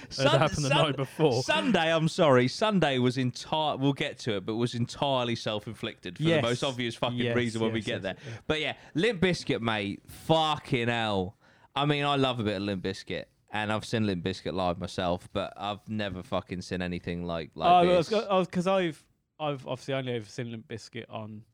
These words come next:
Speaker 3: T V.
Speaker 2: Yeah.
Speaker 3: And I, I was, now that you've said that, I was gonna ask,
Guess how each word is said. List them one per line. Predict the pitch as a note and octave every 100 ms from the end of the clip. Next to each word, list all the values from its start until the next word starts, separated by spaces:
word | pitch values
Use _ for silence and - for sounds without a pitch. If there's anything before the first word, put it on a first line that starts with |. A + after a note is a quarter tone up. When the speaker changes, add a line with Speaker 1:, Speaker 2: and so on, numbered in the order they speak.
| _ _ _ _ _ _
Speaker 3:
T | A#2+ A2
V. | A2+ - -
Speaker 2:
Yeah. | G#2 E2 - _ _ -
Speaker 3:
And | A#2+
I, |
I | A#2 - B2
was, | B2+ A#2+ A2 - - _ _ _ _ _ _
now | C3+
that | C3+
you've | C3
said | B2+ B2+
that, | A#2
I |
was | A2
gonna | B2+ B2
ask, | B2+ G2+ -